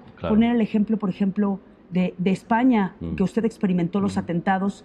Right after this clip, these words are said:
Speaker 1: Ujú.
Speaker 2: y lo que usted ve con México.
Speaker 1: Ujú. Bueno, eh, lo cultura-, sí, eh, hay sociedades o hay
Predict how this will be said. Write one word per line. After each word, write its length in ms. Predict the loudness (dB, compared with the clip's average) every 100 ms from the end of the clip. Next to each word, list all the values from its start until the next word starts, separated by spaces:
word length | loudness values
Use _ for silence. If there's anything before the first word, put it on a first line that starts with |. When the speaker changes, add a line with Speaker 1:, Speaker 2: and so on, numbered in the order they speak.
| -10
Speaker 1:
Ujú. 180 | -4 4
Speaker 2:
y 40 |
lo 120 | 4 4
que 80 |
usted 220 | 0 0 0
ve 120 | 0
con 200 | 2 4
México. 480 | 4 2 -2 -2 -6
Speaker 1:
Ujú. 340 | -4 -4 -6 -8 -16 -20 -20 -20 -20 -20 -12 -2
Bueno, 420 | 0 0 -2 -4
eh, 760 | -2 0 2 0 0 0 -2 -4 -10 -20 -4
lo 220 | -2 0
cultura-, 540 | 0 -2 0 0 0 -2
sí, 460 | -12 -2 0 2 0
eh, 140 | -2 -6 -10 -16 -20 -10
hay 180 | -2 -2
sociedades 1000 | -2 -4 0 0 2 0 0 -2 -4 -18 -20 -20 -20 -20 -20 _ -6
o 680 | -2 0 0 0 0 -2 -4
hay 800 | -4 -2 0 0 0 0 0 -2